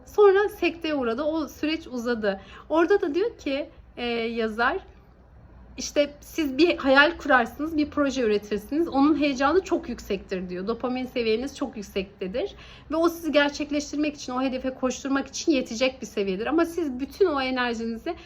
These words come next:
bunu paylaşmak için harcarsınız. Sonra enerjiniz gerçekleştirecek kadar kalmaz bu hayale. Ee, sonra da dersiniz ki, deriz ki,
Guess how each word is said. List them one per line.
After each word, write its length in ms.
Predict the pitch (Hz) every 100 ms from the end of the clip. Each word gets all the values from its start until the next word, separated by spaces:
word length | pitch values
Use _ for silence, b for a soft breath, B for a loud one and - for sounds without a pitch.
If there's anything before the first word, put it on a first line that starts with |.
| B -
bunu 220 | 330 381 -
paylaşmak 600 | 294 277 294 294 349 -
için 200 | - 240
harcarsınız. 840 | 269 320 339 359 320 - 381 - B B
Sonra 280 | - 415 359
enerjiniz 680 | 285 302 349 330 330 440 - B -
gerçekleştirecek 1000 | 254 277 277 320 311 294 - 285 359 370
kadar 360 | 277 262 370 370
kalmaz 540 | 285 254 240 247 330 240
bu 200 | 233 240
hayale. 460 | 208 202 226 370 B B B 262
Ee, 360 | 254 247 240 - - -
sonra 420 | - 339 349 330
da 140 | 302 294
dersiniz 600 | 302 320 - 339 339 -
ki, 260 | 285 254
deriz 380 | 262 294 294 -
ki, 340 | - 240 262